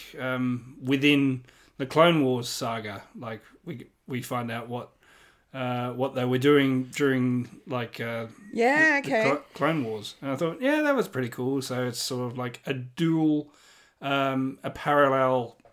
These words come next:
Speaker 1: sort of series with the Clone Wars. But nope, it sort of takes off, uh, takes off exactly where Clone Wars ends. Um, and I was actually quite surprised with that. It's like, "Oh, we're, we're going to be dealing with some territory that we haven't seen."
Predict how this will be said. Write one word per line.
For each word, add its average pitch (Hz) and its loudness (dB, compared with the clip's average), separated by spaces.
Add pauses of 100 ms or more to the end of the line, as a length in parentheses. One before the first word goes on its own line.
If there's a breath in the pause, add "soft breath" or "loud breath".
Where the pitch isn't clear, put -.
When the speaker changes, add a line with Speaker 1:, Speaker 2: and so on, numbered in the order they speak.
(160)
Speaker 1:
sort 143 0
of 123 -4
series 127 2
with 123 -4
the 123 -8
Clone 143 -4
Wars. 107 -14 (460 loud breath)
But 135 0
nope, 196 6 (380)
it 147 0 (220)
sort 147 -2
of 131 -2
takes 151 -2
off, 151 -2
uh, 147 -2
takes 147 -2
off 143 -2
exactly 139 -2
where 143 2
Clone 147 0
Wars 147 -2 (120)
ends. 123 -4 (480 soft breath)
Um, 123 -4 (240)
and 131 -2
I 131 0
was 127 -2 (140)
actually 147 -2
quite 131 -4
surprised 127 -4
with 107 -12
that. 107 -8
It's 123 -8
like, 127 -4
"Oh, 151 4
we're, 123 -2
we're 123 -8
going 123 -6
to 123 -4
be 127 -2
dealing 143 0
with 147 -2
some 151 -4
territory 170 -4
that 175 -6
we 165 -6
haven't 175 -8
seen." 165 -2